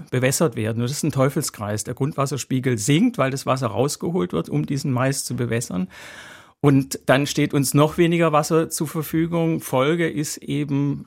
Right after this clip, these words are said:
ja, Waldbrände, Waldschäden, aber auch Schäden in der Landwirtschaft. Und vor allem,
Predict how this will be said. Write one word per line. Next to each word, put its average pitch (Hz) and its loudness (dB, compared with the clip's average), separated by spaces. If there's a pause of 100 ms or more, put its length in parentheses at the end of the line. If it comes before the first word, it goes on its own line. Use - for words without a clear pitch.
ja, 120 -4 (160)
Waldbrände, 143 0 (200)
Waldschäden, 135 2
aber 127 2
auch 123 -4
Schäden 135 -2
in 135 0
der 120 0
Landwirtschaft. 151 -4 (560)
Und 147 2
vor - 0
allem, 185 2